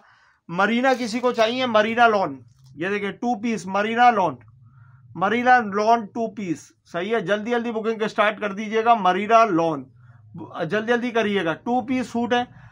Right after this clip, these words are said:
प्राइस सुन लें आप लोग, सही है, वो भी मैं आपको बता देता हूँ, कोई भी नहीं देगा इन रेटों में, हंड्रेड परसेंट गारंटी होती है।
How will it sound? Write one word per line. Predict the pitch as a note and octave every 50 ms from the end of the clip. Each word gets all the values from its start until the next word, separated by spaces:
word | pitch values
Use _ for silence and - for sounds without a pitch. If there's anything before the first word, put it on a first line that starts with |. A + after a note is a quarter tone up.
| - _ - -
प्राइस | - F3+ G3 A3+ A3+ A3
सुन | - A#3 A3+
लें | A#3 A#3 A#3
आप | A3+ A3 G#3+
लोग, | A3+ A#3 A3+ A3+ A3 - - - -
सही | - - E3+ F3 G3
है, | G#3+ A3+ G#3+
वो | E3+ E3 F#3 G3+
भी | F#3+ G3+ A3
मैं | F#3 A3 A3
आपको | G3+ G3 G3 G3+ A#3 G3+
बता | G3+ G3+ G#3+ G#3 G#3+
देता | G#3 G#3+ A3+
हूँ, | A3+ A#3 A3
कोई | - A3+ A3 A3+ A3+
भी | A3 A#3
नहीं | A#3 A3
देगा | G3+ G3 F#3+ G3+
इन | G3 F#3 E3
रेटों | E3 D#3 D#3 C#3 B2
में, | A#2 A2+ - _ _ _ _ - - _ - _ _ _ _ _ _ _ -
हंड्रेड | D#3+ F3+ G3 G#3+ A3 G#3+
परसेंट | G#3 G3 F#3 F#3 G#3+ A3 G3+
गारंटी | E3 F3 E3 E3+ E3 D#3+ F#3 F3+
होती | D3+ C#3+ C3+ - B2 A#2+ A#2
है। | A2+